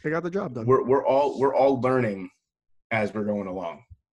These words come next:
Speaker 1: Yeah, this is better than nothing, too. That's the thing.
Speaker 2: Exactly. And I love it. I'm
Speaker 1: And
Speaker 2: not
Speaker 1: for the
Speaker 2: gonna lie.
Speaker 1: most part, there hasn't really been a lot of, like, stars that I feel like that have been affected by, like, the people you wanna see play are pretty much playing.
Speaker 2: Yeah, and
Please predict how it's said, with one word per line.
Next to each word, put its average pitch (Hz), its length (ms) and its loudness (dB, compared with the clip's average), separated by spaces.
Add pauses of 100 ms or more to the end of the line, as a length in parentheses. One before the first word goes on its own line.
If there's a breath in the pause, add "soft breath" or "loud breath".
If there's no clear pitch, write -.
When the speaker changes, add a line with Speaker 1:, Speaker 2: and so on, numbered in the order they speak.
Speaker 1:
Yeah, 143 100 -12
this 151 200 -10
is 147 80 -6
better 139 200 2
than 123 140 -4
nothing, 107 340 -8
too. 90 200 -12
That's 98 180 -14
the - 100 -18
thing. - 140 -6
Speaker 2:
Exactly. 104 640 -8
And 104 140 -8
I 110 80 -2
love 190 260 -6
it. - 160 -6
I'm 107 80 -8
Speaker 1:
And 107 80 -4
Speaker 2:
not - 80 -4
Speaker 1:
for 180 60 -2
the 175 80 2
Speaker 2:
gonna 170 140 -2
lie. 175 60 2
Speaker 1:
most 180 180 -4
part, 156 280 -2
there 147 140 -2
hasn't 151 320 -6
really 147 200 -4
been 139 180 -6
a 135 60 -6
lot 131 160 -2
of, 127 60 -2
like, 120 160 -2
stars 127 440 0
that 120 100 -2
I 117 80 -4
feel 123 160 -4
like 117 80 -2
that 117 100 -4
have 113 80 -6
been 120 100 -8
affected 113 380 -10
by, 104 160 -8
like, 107 260 -10 (120)
the 156 60 -12
people 139 200 -8
you 127 140 -6
wanna 117 140 -10
see 113 140 -12
play 107 200 -8
are 104 100 -8
pretty 107 220 -12
much 98 240 -14
playing. 95 280 -14 (640 soft breath)
Speaker 2:
Yeah, 196 120 -10
and - 60 -8